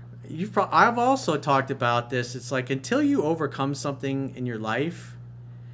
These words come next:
whether it's a flaw that you have, or maybe toxic people, or bad habits, or things that you shouldn't do anymore, it's like the universe tends to keep bringing you circumstances,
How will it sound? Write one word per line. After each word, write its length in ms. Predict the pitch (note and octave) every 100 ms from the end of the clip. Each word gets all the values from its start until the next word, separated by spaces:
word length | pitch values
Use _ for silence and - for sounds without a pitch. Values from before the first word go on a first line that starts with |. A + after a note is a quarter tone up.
| - -
whether 420 | A#2+ B2 B2 B2
it's 160 | A#2+ B2
a 60 |
flaw 400 | A2 A#2+ B2+ D3
that 100 | D#3+
you 160 | D3+ D#3
have, 760 | D3 D3+ D3+ D#3 D#3 D3+ D#3 G#2+
or 200 | G#2+ G#2+
maybe 260 | A2+ A#2+
toxic 540 | A#2 B2+ C3 C3 B2+ -
people, 880 | F3 F3 F3 D3+ D3+ D3+ D#3 C3+ A2+
or 220 | G#2 G#2
bad 340 | A#2 A2+ A#2
habits, 560 | C#3+ F3+ F3 F3 E3+ -
or 80 | A2+
things 640 | B2 B2+ B2+ C3 B2+ A#2+
that 160 | A#2+
you 120 | A#2 A#2
shouldn't 360 | B2+ C3 A2+
do 220 | A2+ D3
anymore, 420 | E3+ E3+ D#3+ E3 D#3+
it's 140 | -
like 120 | B2
the 80 | A#2+
universe 360 | D3 B3 A#3 -
tends 320 | - D3+ C#3+
to 80 | A#2+
keep 320 | - C#3+ B2
bringing 300 | B2 C3 B2+
you 100 | A#2
circumstances, 1160 | - C#3 - - - D3 D3+ - D#3 D#3 D3+